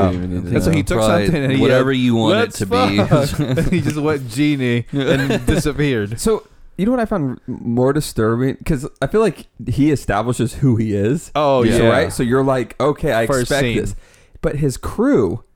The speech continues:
Speaker 1: those guys, they're the ones that creep me out more 'cause I'm like, "You're just watching all this."
Speaker 3: Yeah.
Speaker 1: You're, I don't know. I felt like I'm like, "You're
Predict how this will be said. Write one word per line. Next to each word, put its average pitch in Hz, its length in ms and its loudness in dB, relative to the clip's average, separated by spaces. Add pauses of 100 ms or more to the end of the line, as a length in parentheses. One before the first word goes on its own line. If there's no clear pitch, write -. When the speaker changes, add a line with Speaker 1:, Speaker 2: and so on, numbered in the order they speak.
Speaker 1:
those 151 180 -2
guys, 160 580 -2 (840)
they're 196 340 0
the 311 120 4
ones 202 200 2
that 160 140 -4
creep - 240 -4
me 190 120 2
out 156 140 0
more 233 240 2
'cause 165 140 0
I'm 208 100 -2
like, 156 220 -2 (240)
"You're 247 160 0
just 320 180 2
watching 127 600 0
all 143 160 2
this." 139 480 0
Speaker 3:
Yeah. 98 480 0 (100)
Speaker 1:
You're, 208 320 0
I 262 80 -2
don't 226 140 2
know. 220 80 2
I 135 100 2
felt 170 160 0
like 165 160 0
I'm 151 120 -4
like, 127 360 -4 (240)
"You're - 80 0